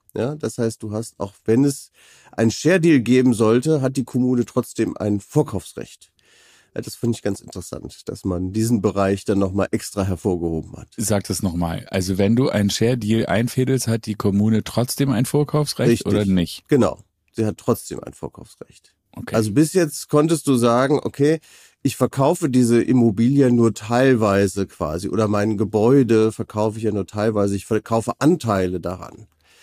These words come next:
Speaker 1: So, und es soll jetzt so sein, dass auch wenn du nur Anteile quasi verkaufst,
Speaker 2: Ach so, ja, okay,
Speaker 1: dass die
Speaker 2: verstanden.
Speaker 1: Kommune
Speaker 2: Ja, ja.
Speaker 1: dann trotzdem reinspringen kann und sagen, ich kaufe das Gebäude.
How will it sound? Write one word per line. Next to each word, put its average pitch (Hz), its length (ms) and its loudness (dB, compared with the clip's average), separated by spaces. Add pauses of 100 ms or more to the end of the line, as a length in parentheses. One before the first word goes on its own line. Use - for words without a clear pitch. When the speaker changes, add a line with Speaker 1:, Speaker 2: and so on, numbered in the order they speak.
(280)
Speaker 1:
So, - 160 -2
und 95 320 -6
es - 160 -10
soll 117 360 4
jetzt 156 300 0
so 117 160 4
sein, 110 460 2
dass 113 240 -2
auch 104 180 -6
wenn 123 260 2
du 139 120 2
nur 120 340 2
Anteile 113 600 0
quasi 90 400 -2
verkaufst, - 840 -8
Speaker 2:
Ach 98 120 -2
so, - 140 -4
ja, 101 160 -2
okay, - 200 -2
Speaker 1:
dass 117 100 2
die 131 120 2
Speaker 2:
verstanden. 120 280 4
Speaker 1:
Kommune 202 260 6
Speaker 2:
Ja, 185 60 4
ja. 127 60 2
Speaker 1:
dann 120 200 4
trotzdem 135 540 2
reinspringen 120 720 2
kann 113 220 0
und 104 120 -4
sagen, 107 380 -2
ich 92 100 -12
kaufe - 240 -4
das - 140 -14
Gebäude. - 340 -20